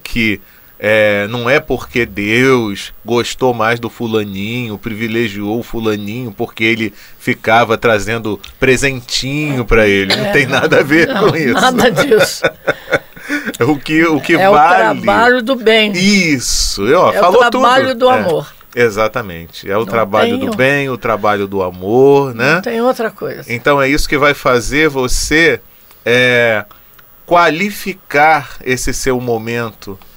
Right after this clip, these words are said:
Speaker 1: né, de um, uma passagem do plano físico para o espiritual, e também o contrário.
Speaker 2: É,
Speaker 1: Porque
Speaker 2: vamos
Speaker 1: eu fi-, eu fiquei pensando aqui, imagina só, na hora que você vai reencarnar,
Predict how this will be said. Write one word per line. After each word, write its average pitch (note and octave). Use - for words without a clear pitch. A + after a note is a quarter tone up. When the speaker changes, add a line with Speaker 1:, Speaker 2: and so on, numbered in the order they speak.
Speaker 1:
né, D3
de G2
um, G#2+
uma G#2
passagem G2+
do G2
plano A#2
físico G#2+
para G#2
o G#2
espiritual, C#3+
e -
também F#4
o G4+
contrário. G#3+
Speaker 2:
É, A#3+
Speaker 1:
Porque B3
Speaker 2:
vamos C#4+
Speaker 1:
eu A#3
fi-, -
eu A3
fiquei B3
pensando A3+
aqui, F3
imagina G3
só, A#2
na D#3
hora A3+
que G#3
você E3+
vai C#3+
reencarnar, C3